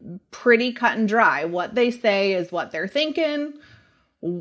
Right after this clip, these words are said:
what they're feeling, if they're even aware of what they're feeling, and how they're showing up. It, you see, what you get is what you see. Aesthetic people are focused on the way that it's being said,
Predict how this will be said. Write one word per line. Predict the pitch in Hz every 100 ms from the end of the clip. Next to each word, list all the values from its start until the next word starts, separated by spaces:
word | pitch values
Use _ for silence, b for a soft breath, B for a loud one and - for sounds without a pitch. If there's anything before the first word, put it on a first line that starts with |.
| - _ - -
what | 202 220 214
they're | 220
feeling, | 214 277 277 277 254
if | 220
they're | - 185
even | 214 175
aware | 170 196 277 302
of | 302 285
what | 277
they're | 240 294
feeling, | 330 294 285 285 294 277
and | 190 202
how | 208 214
they're | 220
showing | 214 214 180 175
up. | 151 120 -
It, | - 180 175
you | 175 180
see, | - - 226 226 247
what | 180 220
you | 294 277
get | 247 226
is | 220
what | 202 190
you | 185
see. | 180 - 170 127 - b b b -
Aesthetic | 196 - 294 302 392 392
people | - 190 165 156 156 180 - b b b b _ -
are | 220 208 214
focused | 214 247 233 240 240 -
on | 220 208 202 202 196 -
the | -
way | 190 196 247 320
that | 294 196
it's | 165 -
being | 180 165 165
said, | - 160 110 -